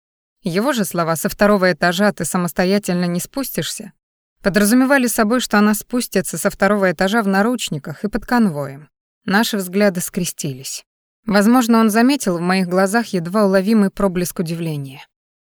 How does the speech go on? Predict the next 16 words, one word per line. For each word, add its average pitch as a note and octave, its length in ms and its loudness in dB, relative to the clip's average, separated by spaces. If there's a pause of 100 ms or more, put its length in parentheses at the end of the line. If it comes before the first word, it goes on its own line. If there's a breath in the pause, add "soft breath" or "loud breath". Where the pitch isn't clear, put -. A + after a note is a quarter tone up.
(140)
«Выходит, A3 540 2
что - 200 0
Байрон G3+ 440 4
Крайтон G3+ 520 2
ни G3 60 4
при G3+ 220 -2
чём. D3+ 340 -6 (580)
Это A3+ 240 2
всецело A3+ 460 0
её G#3+ 400 2
личный E3 400 -2
выбор», D3 400 -8 (380)
продолжала F3 520 0
повышать E3 440 -6
ставки - 380 -8
я. C#3+ 260 -10